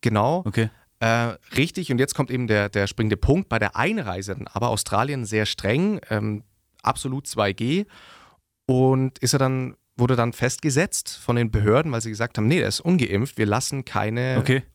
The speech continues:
Speaker 1: äh, von
Speaker 2: Also quasi die, die
Speaker 1: Nicht-Australier“
Speaker 2: Behörde, die, die Tennis, äh, der Tennisverein hat gesagt, „Komm.“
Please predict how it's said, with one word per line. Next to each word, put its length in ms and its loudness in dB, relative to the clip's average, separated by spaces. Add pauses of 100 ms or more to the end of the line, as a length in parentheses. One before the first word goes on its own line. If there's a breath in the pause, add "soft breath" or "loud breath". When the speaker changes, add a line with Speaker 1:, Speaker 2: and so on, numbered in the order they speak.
Speaker 1:
äh, 300 0
von 640 -4 (260)
Speaker 2:
Also 160 2
quasi 220 4
die, 60 4
die 80 0
Speaker 1:
Nicht-Australier“ 520 4
Speaker 2:
Behörde, 440 6
die, 140 -8 (200)
die 80 -10
Tennis, 600 0
äh, 640 4 (320)
der 220 2
Tennisverein 400 0
hat 120 -2
gesagt, 300 -4
„Komm.“ 340 2